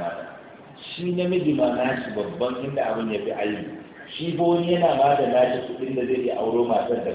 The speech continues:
kai shi ya yanke abin shi. Wai sai a ce wai lokaci bai ba. To wani lokaci ya balaga? Ita kuma wani lokaci ta balaga ita ma? Ta ce wani lokaci bai ba. To wani lokaci?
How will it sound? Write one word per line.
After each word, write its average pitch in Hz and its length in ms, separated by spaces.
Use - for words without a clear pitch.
kai 131 180
shi - 100
ya 107 80
yanke - 280
abin 90 160
shi. - 160
Wai 135 180
sai - 140
a - 160
ce 147 80
wai 127 160
lokaci 123 360
bai 87 140
ba. 78 100
To 151 60
wani 139 200
lokaci 139 380
ya 123 100
balaga? 107 300
Ita 170 180
kuma 170 200
wani 135 200
lokaci 139 360
ta 127 120
balaga 110 240
ita 92 240
ma? 90 100
Ta 123 140
ce 151 80
wani 135 140
lokaci 135 320
bai 92 160
ba. - 100
To 131 80
wani 131 160
lokaci? 151 420